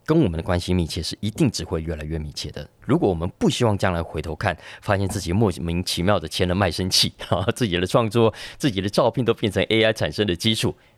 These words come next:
那可能从现在开始，我们都应该更关注这个产业的发展。我们刚刚讲的这个课题，大家可以把这一集存下来，以后有空再重新听听看啊。最后我来讲两个跟饮料有关的新闻啊，很快。一个呢是跟啤酒有关，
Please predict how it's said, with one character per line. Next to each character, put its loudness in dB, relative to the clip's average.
那 2
可 -6
能 -2
从 -4
现 2
在 -4
开 -8
始， -6
我 -4
们 -10
都 -2
应 -6
该 -2
更 -4
关 0
注 -6
这 -8
个 -12
产 -12
业 -12
的 -12
发 -6
展。 -10
我 -6
们 -4
刚 0
刚 0
讲 -6
的 -16
这 -8
个 -12
课 0
题， -12
大 -4
家 -2
可 -12
以 -4
把 -10
这 -2
一 0
集 -10
存 -6
下 0
来， -16
以 -10
后 -8
有 -8
空 -6
再 -8
重 -12
新 -12
听 -6
听 -6
看 -12
啊。 -12
最 4
后 2
我 0
来 -2
讲 -2
两 -6
个 -10
跟 -2
饮 -12
料 -6
有 -12
关 -10
的 -10
新 -4
闻 -10
啊， -10
很 -12
快。 -2
一 2
个 4
呢 0
是 -6
跟 0
啤 -4
酒 0
有 -6
关， -8